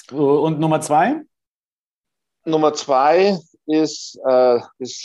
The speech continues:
Speaker 2: Hauptwahlkampfthema, was von den Grünen herausgearbeitet worden ist, was ja deren Herkunft ist und deren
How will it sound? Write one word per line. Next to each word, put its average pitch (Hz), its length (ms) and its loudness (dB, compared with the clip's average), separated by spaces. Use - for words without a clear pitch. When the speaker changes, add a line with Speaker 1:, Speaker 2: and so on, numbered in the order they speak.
Speaker 2:
Hauptwahlkampfthema, 156 1400 -2
was 139 200 0
von 139 160 -8
den 131 120 -6
Grünen 135 320 -2
herausgearbeitet 127 1300 -2
worden 127 160 -2
ist, 123 120 -12
was 120 180 -8
ja 117 100 -4
deren 117 560 -6
Herkunft 131 640 -6
ist 127 180 -8
und 113 220 -12
deren 110 320 -4